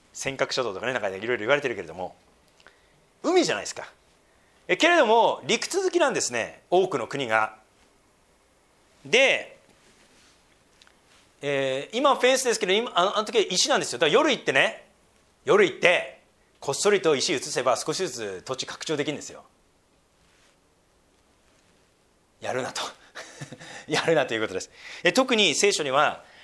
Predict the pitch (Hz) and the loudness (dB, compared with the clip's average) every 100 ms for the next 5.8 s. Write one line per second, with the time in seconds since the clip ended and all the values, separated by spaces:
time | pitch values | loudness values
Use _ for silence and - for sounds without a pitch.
0 | - 120 180 294 320 330 320 320 302 311 | -8 -2 0 2 2 2 -2 -4 -4 -4
1 | 294 220 175 120 110 160 220 254 247 233 | -4 -2 -2 -2 2 2 4 2 2 -2
2 | 226 190 160 139 127 101 - - - _ | 2 2 4 4 2 -4 -10 -12 -14 _
3 | _ _ _ _ 196 - 330 466 427 190 | _ _ _ _ -2 4 4 4 2 2
4 | 160 147 139 123 107 80 - - _ _ | 4 2 2 -4 -8 -16 -20 -20 _ _
5 | _ _ _ _ - 208 185 143 | _ _ _ _ 0 4 4 2